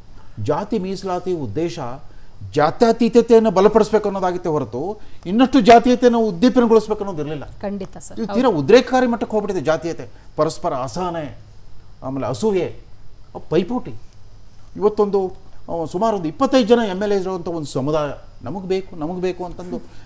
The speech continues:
Speaker 1: ನಿನ್ನೆ ಇವತ್ತು ಹಿಂದುಳಿದ ವರ್ಗದ ಆಯೋಗದ ಅಧ್ಯಕ್ಷರೆದುರಿಗೆ ಅವ್ರು ಮಂಡಿಸಿರೋ ವಾದಗಳು ನೋಡ್ಬಿಟ್ರೆ ನಗು ಬರುತ್ತೆ.
Speaker 2: ಹ್ಮ್, ಹ್ಮ್.
Speaker 1: ನಮಗೆ ದೇವಸ್ಥಾನದಲ್ಲಿ ಪ್ರವೇಶ ಇರಲಿಲ್ಲ, ಅದಿರಲಿಲ್ಲ, ಇದಿರಲಿಲ್ಲ, ಆಮೇಲೆ ಒಂದ್ ಕಾಲದಲ್ಲಿ ನಮ್ಮನ್ನು ಶೂದ್ರರು ಅಂತ ಕು-, ಕು-, ಮಹಾರಾಜರ ಕಾಲದಲ್ಲಿ ನಮ್ಮನ್ನು ಶೂದ್ರರು ಅಂತ ಹೇಳಿದ್ರು ಕೂಡ ಅವತ್ತಿನ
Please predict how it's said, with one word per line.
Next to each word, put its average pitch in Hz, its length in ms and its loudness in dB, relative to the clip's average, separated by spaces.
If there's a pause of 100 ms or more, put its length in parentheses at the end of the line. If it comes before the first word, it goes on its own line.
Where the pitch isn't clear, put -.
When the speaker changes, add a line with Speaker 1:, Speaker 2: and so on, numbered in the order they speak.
(120)
Speaker 1:
ನಿನ್ನೆ 175 220 -2
ಇವತ್ತು 170 440 -2
ಹಿಂದುಳಿದ 190 420 2
ವರ್ಗದ 190 340 -2
ಆಯೋಗದ 170 340 0
ಅಧ್ಯಕ್ಷರೆದುರಿಗೆ 175 580 -4
ಅವ್ರು 160 140 -2
ಮಂಡಿಸಿರೋ 156 380 -4
ವಾದಗಳು 156 320 -2
ನೋಡ್ಬಿಟ್ರೆ 160 360 -8
ನಗು 208 180 -2
ಬರುತ್ತೆ. 202 320 -2
Speaker 2:
ಹ್ಮ್, 226 380 -12
ಹ್ಮ್. 202 200 -12 (180)
Speaker 1:
ನಮಗೆ 151 260 -2
ದೇವಸ್ಥಾನದಲ್ಲಿ 165 560 -4
ಪ್ರವೇಶ 160 320 -6
ಇರಲಿಲ್ಲ, 180 340 -6
ಅದಿರಲಿಲ್ಲ, 170 520 -6
ಇದಿರಲಿಲ್ಲ, 165 420 -8 (640)
ಆಮೇಲೆ 175 220 -2
ಒಂದ್ 151 200 -4
ಕಾಲದಲ್ಲಿ 175 280 -2
ನಮ್ಮನ್ನು 156 260 -8
ಶೂದ್ರರು 185 300 6
ಅಂತ 175 120 0
ಕು-, 123 260 -8
ಕು-, 127 180 -4
ಮಹಾರಾಜರ 147 480 2
ಕಾಲದಲ್ಲಿ 170 320 -2
ನಮ್ಮನ್ನು 156 220 -8
ಶೂದ್ರರು 170 220 -2
ಅಂತ 156 140 -6
ಹೇಳಿದ್ರು 170 240 -2
ಕೂಡ 185 140 -4 (480)
ಅವತ್ತಿನ 160 400 0